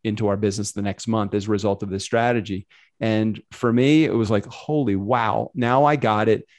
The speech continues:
Now I understand. And now I'm going to practice, practice, practice." Been practicing this now for five years. And we have an entire coaching program based upon this one strategy that anybody can do this.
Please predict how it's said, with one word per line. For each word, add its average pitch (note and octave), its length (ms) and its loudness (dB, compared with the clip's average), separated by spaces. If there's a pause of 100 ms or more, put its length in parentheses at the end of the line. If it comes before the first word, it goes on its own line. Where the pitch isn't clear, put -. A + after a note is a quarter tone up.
(120)
Now A2 220 0
I C3 100 2
understand. A2+ 560 0
And G#2 180 -4
now A2+ 300 0
I'm A2+ 160 -2
going G#2+ 280 -2
to G#2+ 100 -2
practice, B2 480 -2
practice, - 400 -4
practice." B2+ 420 -2
Been G2 160 -6
practicing A#2 540 -4
this G#2+ 180 -4
now G#2+ 160 0
for G2 300 -4 (260)
five A#2+ 420 0
years. A2 360 2
And G#2+ 100 -2
we G#2+ 80 0
have A2 100 -2
an G#2+ 120 0
entire B2 560 0
coaching A#2 420 -2
program F#2+ 540 -2 (280)
based A2+ 220 0
upon G#2+ 300 -2
this G2+ 120 -4
one A2+ 300 0
strategy A2 600 0
that G#2+ 180 0
anybody C3+ 500 4
can A#2 200 -2
do A2+ 180 2
this. A2+ 400 2